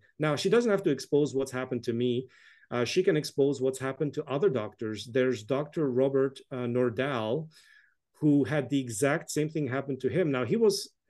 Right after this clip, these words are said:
he was treating cancer patients with cutting-edge Gamma Knife, uh, treatments. He was treating, uh, brain cancer patients with Gamma Knife. And what they did was they dragged him out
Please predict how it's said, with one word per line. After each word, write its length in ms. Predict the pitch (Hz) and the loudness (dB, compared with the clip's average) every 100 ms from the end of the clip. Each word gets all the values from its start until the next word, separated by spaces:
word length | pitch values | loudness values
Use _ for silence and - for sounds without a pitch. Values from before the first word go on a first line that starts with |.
| - | -6
he 160 | 127 | 0
was 140 | 202 196 | 2 2
treating 340 | - 147 147 | 0 0 0
cancer 300 | 135 135 143 | -2 -4 -2
patients 580 | 131 127 - 131 127 127 | 2 2 2 -4 -4 -2
with 260 | 120 117 - | -2 -2 -4
cutting-edge 560 | 156 156 131 131 117 | -2 0 -2 -4 -4
Gamma 300 | 131 147 165 | 0 0 0
Knife, 400 | 127 113 120 - _ _ _ _ _ - | 0 0 -2 -6 _ _ _ _ _ -10
uh, 400 | 117 117 117 113 - | -6 -2 -2 -4 -4
treatments. 480 | - 123 123 156 | -4 -2 -2 -2
He 60 | 139 | 2
was 180 | 131 131 | 2 0
treating, 440 | - 139 127 123 | -2 0 0 -2
uh, 40 | 117 | -2
brain 320 | 113 147 175 | 2 2 2
cancer 320 | 127 113 113 | -2 -4 -6
patients 540 | 117 110 - 110 107 | -4 -6 -8 -12 -8
with 140 | 117 107 | -10 -4
Gamma 260 | 127 165 | -4 -2
Knife. 300 | 120 113 131 - _ - _ _ | -2 -2 -4 -8 _ -20 _ _
And 100 | 127 | -4
what 120 | 135 160 | -2 2
they 100 | 139 | 2
did 140 | 143 | 2
was 200 | 135 117 | 2 2
they 140 | 127 | 0
dragged 440 | 123 117 123 127 127 | 0 0 0 0 -4
him 300 | 104 190 147 | -4 -2 -2
out 340 | 107 131 185 | -2 -4 -8